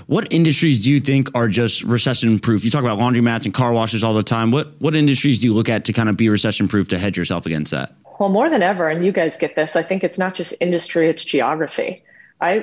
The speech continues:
Speaker 2: I used to think that geography meant, uh, international. Like, do I want to invest in the U S? Do I want to invest in China? Do I want to invest in emerging markets?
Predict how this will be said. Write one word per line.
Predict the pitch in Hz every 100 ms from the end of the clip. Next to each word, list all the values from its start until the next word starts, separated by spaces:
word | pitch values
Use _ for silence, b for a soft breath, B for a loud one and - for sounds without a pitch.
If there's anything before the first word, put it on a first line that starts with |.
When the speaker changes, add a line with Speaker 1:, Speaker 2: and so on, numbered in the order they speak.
| -
Speaker 2:
I | 165 175 - -
used | 160 247 277 -
to | 185
think | - 147 143 -
that | 165 160 -
geography | 165 151 151 165 160
meant, | 147 147 - - - _ 175
uh, | 151 143 170
international. | 156 151 170 180 151 -
Like, | 156 147
do | 160
I | 156
want | 156
to | 156
invest | 151 156 -
in | 151
the | 143
U | 180
S? | 190 202 -
Do | 156
I |
want | 151 151
to | 147
invest | 143 147 -
in | 151
China? | - 233 226 220
Do | 185
I | 160
want | 151 151
to |
invest | 147 151 151
in | 147
emerging | 147 156 165
markets? | 160 175 269 -